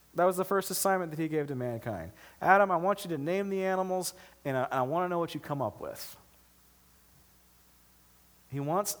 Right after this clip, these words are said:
us to be at that point. Jesus said the same thing. He says to his disciples, "You know what? If you shrink yourself down in childlike faith, if you love well, if you love God and you love people well, you ask for anything you want, you'll get it."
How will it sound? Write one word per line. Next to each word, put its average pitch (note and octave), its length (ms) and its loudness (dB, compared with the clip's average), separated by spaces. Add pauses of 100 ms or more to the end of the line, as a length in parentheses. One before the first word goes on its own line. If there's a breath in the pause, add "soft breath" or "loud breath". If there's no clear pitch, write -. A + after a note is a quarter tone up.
(100)
us D#3 300 2
to C3+ 100 -4
be D3+ 280 -2
at D#3+ 160 -4
that B2+ 260 0
point. G#2+ 460 -8 (260 soft breath)
Jesus G3+ 360 -4
said F#3+ 200 0
the D#3+ 80 -6
same C#3+ 260 -4
thing. A2+ 240 -8
He - 360 -20
says E3 320 -4
to E3 60 -4
his D3 120 -4
disciples, C3 560 -2 (280 loud breath)
"You C#3+ 80 -4
know D3+ 60 0
what? F3 260 0 (680)
If C#3 180 -4
you B2+ 200 -4
shrink G3 420 -6
yourself G3 380 0
down D3+ 380 0 (260 loud breath)
in B2 120 -6
childlike F3+ 680 6
faith, D3+ 600 0 (920 soft breath)
if D3 160 -2
you D3+ 120 0
love F3 400 6
well, E3+ 400 8
if D#3 100 -6
you C#3 60 -2
love F#3 260 4
God F3 220 8
and E3+ 100 2
you D3 60 -4
love F3 260 2
people F3+ 280 -4
well, D#3 360 4 (240 loud breath)
you F3 160 -2
ask D3+ 180 2
for D3 100 -4
anything C3+ 280 -4
you A#2+ 100 -4
want, C3 240 -2 (140)
you'll G#2+ 140 -6
get G2+ 200 -6
it." - 120 -12